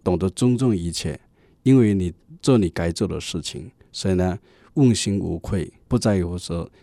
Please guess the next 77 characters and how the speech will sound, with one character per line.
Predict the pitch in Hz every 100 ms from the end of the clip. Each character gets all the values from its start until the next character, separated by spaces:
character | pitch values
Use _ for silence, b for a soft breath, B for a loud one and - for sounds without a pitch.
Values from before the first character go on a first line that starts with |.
| _
你 | 92
在 | 80 98
什 | 85 -
么 | 82
样 | 78
的 |
处 | - - 92
境。 | - 85 - _ b b b b -
那 |
么 | 139
这 | 131 170
样 | 135
才 | - 90
是 | 90 98
一 | 85 90
位 | 90 -
有 | 85
智 | 73 -
慧 | 117 - 82
的 |
人。 | 65 50 - b b b -
所 | 135
以 | 139
释 | -
迦 | 170 127 113
牟 | 98
尼 | 92 90
佛 | 90 87 87
呢， | 87 87
他 | - 101
讲 | 101 95
的 | 82
这 | 170 -
种 | 101 87
道 | 85 107 85
理 | 87
啊， | - - b b b -
我 | 113
觉 | 110
得 | 95 92
对 | 127
我 | 110
们 | 98
每 | 85
个 | 80 98
人 | 87 82 82 b b b -
影 | 92
响 | 104 - 82 82 -
都 | 107
很 | 95 87
深 | - 101 98
远。 | 85 - - -
特 | -
别 | 123 95
是 | 123
我 | 104 80
个 | - 113
人， | 85 73 76 b b b b
我 | 90
觉 | 104
得 | 123 123
一 | 147
个 | 139
人 | 101 87 92
在 | 117
这 | 117
个 | 104
世 | -
界 | 110 98
上 | 92 107 87 85
生 | - 120 127
存 | 120 85 73 110
很 | - - 82
不 | 104
容 | 90 80
易 | 87
的， | 78